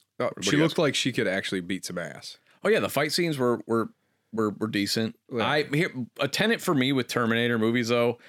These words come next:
Speaker 2: is I like to see Arnold, or at least somebody built like Arnold, fighting. That's just kinda, and throwing each other around.
Speaker 1: Yeah.
Speaker 2: This was just, like, two skinny,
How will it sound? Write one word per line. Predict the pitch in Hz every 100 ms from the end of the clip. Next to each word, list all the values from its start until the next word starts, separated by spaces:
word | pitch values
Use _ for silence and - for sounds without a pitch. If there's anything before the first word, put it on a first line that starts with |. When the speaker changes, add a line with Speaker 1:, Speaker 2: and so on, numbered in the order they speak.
| - - _ _
Speaker 2:
is | 113
I | 117
like | 113 117 113
to |
see | 113 120 113 107 -
Arnold, | 101 107 107 110
or | 92 92
at |
least | 98 90
somebody | 110 104
built | 80 - 92 92
like | 101 104
Arnold, | 104 101 101
fighting. | 104 107 107 107 120 -
That's | 104
just | -
kinda, | 113 -
and | 95
throwing | - 104 101
each | 104 104
other | 104
around. | 95 95 98
Speaker 1:
Yeah. | 113
Speaker 2:
This | 113
was | 143 110
just, | 113
like, | 107 98
two | - 110
skinny, | - 92 92 98